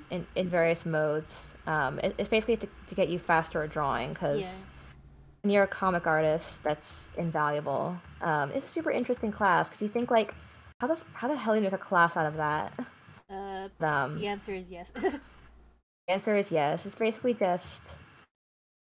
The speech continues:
Speaker 1: a lot of, it's a lot of the same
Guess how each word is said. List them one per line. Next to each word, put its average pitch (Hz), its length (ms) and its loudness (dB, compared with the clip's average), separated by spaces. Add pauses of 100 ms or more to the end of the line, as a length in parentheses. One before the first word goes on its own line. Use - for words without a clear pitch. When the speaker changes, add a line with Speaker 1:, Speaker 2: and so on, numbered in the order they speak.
(120)
Speaker 1:
a 185 60 -2
lot 165 240 6
of, 160 200 4 (1500)
it's - 80 -8
a 170 80 0
lot 160 200 2
of 160 140 -2
the 151 100 -2
same 151 460 -2